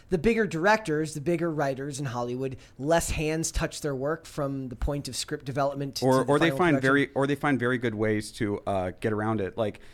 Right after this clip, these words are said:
Speaker 2: uh, one of my favorite stories is Bong Joon-ho with, uh, Snowpiercer, and,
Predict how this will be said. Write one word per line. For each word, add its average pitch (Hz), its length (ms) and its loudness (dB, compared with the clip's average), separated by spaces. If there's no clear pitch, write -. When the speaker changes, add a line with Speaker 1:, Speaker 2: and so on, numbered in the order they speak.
Speaker 2:
uh, 107 180 2
one 123 160 4
of 147 40 6
my 139 100 4
favorite 120 300 0
stories 110 420 0
is 95 200 -4
Bong 117 280 0
Joon-ho 110 600 0
with, 101 280 -4
uh, 92 100 -2
Snowpiercer, 104 840 -2
and, 101 420 -4